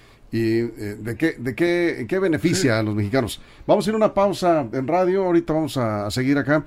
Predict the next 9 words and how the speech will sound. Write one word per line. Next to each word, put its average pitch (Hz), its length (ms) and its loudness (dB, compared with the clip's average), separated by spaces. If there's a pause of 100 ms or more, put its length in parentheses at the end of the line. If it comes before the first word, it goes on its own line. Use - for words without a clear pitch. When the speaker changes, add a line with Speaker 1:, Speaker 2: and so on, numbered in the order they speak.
(200)
Speaker 1:
Seguimos 202 380 2
en 185 100 4
redes 196 220 4
sociales 170 480 4
sin 113 400 0
comerciales. 123 560 2
Sí, 226 140 0
estamos 208 400 2
hablando 170 560 0